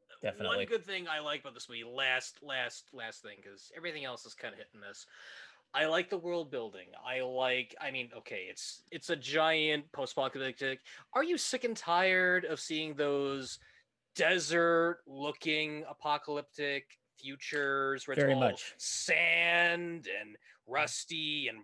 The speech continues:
Speaker 2: brown? This one's more green. There's
Speaker 1: Terminator Salvation. Terminator Salvation's like, "Okay, we have a perfect future war scenario, but let's just make it a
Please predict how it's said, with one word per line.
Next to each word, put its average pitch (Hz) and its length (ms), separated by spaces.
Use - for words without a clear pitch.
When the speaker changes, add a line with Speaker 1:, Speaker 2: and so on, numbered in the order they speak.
Speaker 2:
brown? 156 840
This 185 160
one's 185 200
more 165 200
green. 165 840
There's 117 560
Speaker 1:
Terminator 233 400
Salvation. 147 640
Terminator 196 340
Salvation's 151 520
like, 127 260
"Okay, 180 360
we 160 160
have 160 120
a 151 60
perfect 185 400
future 160 400
war 143 260
scenario, 117 520
but 123 120
let's 151 220
just 151 160
make 143 180
it 135 60
a 113 120